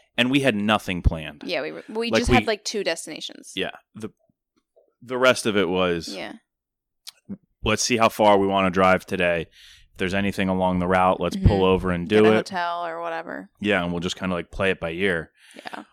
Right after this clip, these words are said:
Speaker 1: Whereas this trip, because of Willow, we've had to be very strict with, like, planning Airbnbs and hotels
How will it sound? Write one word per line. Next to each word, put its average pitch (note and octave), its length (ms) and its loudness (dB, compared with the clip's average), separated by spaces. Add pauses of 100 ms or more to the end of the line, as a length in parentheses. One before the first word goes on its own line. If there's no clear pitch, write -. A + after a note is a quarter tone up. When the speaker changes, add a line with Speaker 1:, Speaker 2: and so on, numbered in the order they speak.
(120)
Speaker 1:
Whereas G2 260 0
this A#2 320 0
trip, F#2 400 2 (240)
because A#2 420 2
of F2 120 -4
Willow, F2+ 260 0
we've F2 200 -4
had G2 380 0
to F#2+ 80 -10
be E2+ 480 -4 (480)
very G#2 180 4
strict - 340 0
with, G2+ 140 -2
like, F#2 160 -4
planning G2 560 0
Airbnbs F#2 960 -2
and F2 140 -10
hotels F#2 840 -4